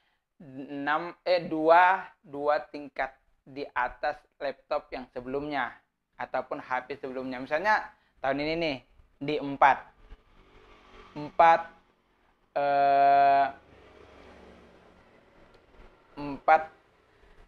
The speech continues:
G B. Ya, jadi saya tahun depan akan membeli gadget ataupun laptop itu di angka enam G B ataupun delapan G B. Kenapa? Karena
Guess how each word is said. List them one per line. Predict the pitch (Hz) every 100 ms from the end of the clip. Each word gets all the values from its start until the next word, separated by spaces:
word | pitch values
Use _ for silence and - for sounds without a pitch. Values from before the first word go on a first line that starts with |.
| _
G | 151 156
B. | 135 160 135 113 _ _ _ _
Ya, | 135 135
jadi | 135 127 127 175 180 -
saya | 143 135 151 160 156 - _ _ _ _ _ _ _ _ _ _
tahun | 233 240 185 170 143 _ _ _
depan | 156 147 - 113 113 127 _ 123
akan | 127 - 160
membeli | 147 135 131 127 131 139 151
gadget | 143 151 180 -
ataupun | 165 139 - 131 131
laptop | 156 - 127 - _ _
itu | 131 - 156
di | 131 - _ _ _ _ _ _ _ _ _
angka | 131 135 - 156 151 - _ _ 131
enam | 127 143 147 143 - - 127
G | 131
B | 123 156
ataupun | 143 - 127 135
delapan | 127 123 123 120
G |
B. | 113 113 -
Kenapa? | 151 185 180 123 120
Karena | 127 139 165